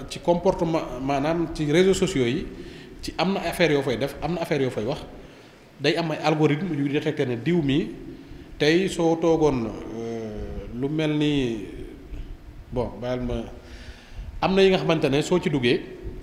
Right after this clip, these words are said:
même nit ki su la surveillé wul, am na ay algorithme yu lay surveillé, dañ lay signaler directement nit ki nii, topp leen mbiram, mun na nekk nit ku dangereux. Tey plateforme yooyu noonu am na, presque police àddina bi yëpp dañ koy utiliser.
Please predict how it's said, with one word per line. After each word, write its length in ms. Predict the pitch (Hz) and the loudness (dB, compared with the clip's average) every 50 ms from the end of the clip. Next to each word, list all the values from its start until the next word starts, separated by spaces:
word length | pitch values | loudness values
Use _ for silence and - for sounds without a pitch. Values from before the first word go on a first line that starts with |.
| - - - - - - - - - - - | -14 -12 -10 -10 -10 -12 -14 -20 -20 -12 -6
même 280 | 127 139 170 196 214 214 | 2 4 6 6 8 6
nit 120 | 226 226 | 6 4
ki 140 | - 202 185 | 4 2 4
su 100 | - 214 | 8 8
la 80 | 208 | 8
surveillé 320 | 196 - 214 185 160 147 131 | 8 8 6 8 8 8 8
wul, 180 | 127 131 147 - | 6 6 4 2
am 120 | - 160 180 | 2 2 2
na 80 | 180 | 2
ay 80 | 170 147 - | 2 0 0
algorithme 360 | 170 151 165 170 175 170 151 | 0 2 2 2 4 4 4
yu 80 | 151 | 6
lay 100 | 151 147 | 4 4
surveillé, 400 | - - - 131 117 113 113 135 | 2 0 -2 0 0 0 0 0
dañ 120 | 131 131 135 | 0 0 0
lay 140 | 151 156 147 | 0 0 0
signaler 320 | - 170 147 143 131 117 | 0 -2 -2 0 -2 -2
directement 440 | 117 139 139 - 143 123 117 117 117 | -2 -4 -4 -4 -4 -4 -4 -4 -4
nit 180 | 117 139 156 - | -4 -4 -4 -2
ki 140 | - 160 139 | 0 0 2
nii, 260 | 131 135 160 208 - - - - - - - - - - - - - - - - - - - - - - | 2 2 0 0 -2 -6 -12 -14 -14 -16 -16 -18 -20 -20 -20 -20 -20 -20 -20 -20 -20 -20 -20 -16 -2 2
topp 200 | 165 160 165 170 | 2 2 4 4
leen 200 | 156 151 139 131 | 4 4 4 4
mbiram, 220 | 127 131 123 113 120 | 4 2 2 2 0
mun 200 | - 117 131 143 | -2 0 0 0
na 60 | 147 | 2
nekk 180 | 143 143 139 - | 2 0 -2 -2
nit 160 | 123 127 131 - | -2 -4 -4 -2
ku 80 | - | -2
dangereux. 380 | 113 117 113 104 101 95 92 92 - - - - - - - - - - - - - - - - - - - | -2 -2 0 -2 -2 -4 -6 -8 -10 -12 -14 -14 -14 -16 -20 -18 -16 -14 -14 -14 -14 -16 -18 -20 -20 -12 -4
Tey 360 | - 117 123 139 156 170 151 147 | 0 2 2 2 2 0 0 0
plateforme 380 | - 143 139 - - 135 123 120 | 0 -2 0 0 -2 -2 0 0
yooyu 160 | 120 117 113 | 0 0 0
noonu 160 | 117 120 117 - | 0 -2 -2 -2
am 160 | 151 165 156 | 0 2 4
na, 140 | 160 208 277 - - - - - - - - - - - | 4 2 2 -2 -8 -14 -14 -14 -16 -16 -16 -12 -6 -4
presque 320 | - 147 147 - - 165 | -2 -2 -2 -2 -2 -4
police 320 | 156 - 151 156 156 - - | -2 0 0 0 0 0 -2
àddina 220 | 151 143 139 139 123 | -4 -2 -2 -2 0
bi 80 | 120 | 0
yëpp 80 | 139 151 | 0 0
dañ 100 | 151 143 | -2 -2
koy 120 | 151 135 | -2 -4
utiliser. 340 | 113 117 110 107 98 90 85 | -4 -4 -4 -6 -6 -6 -8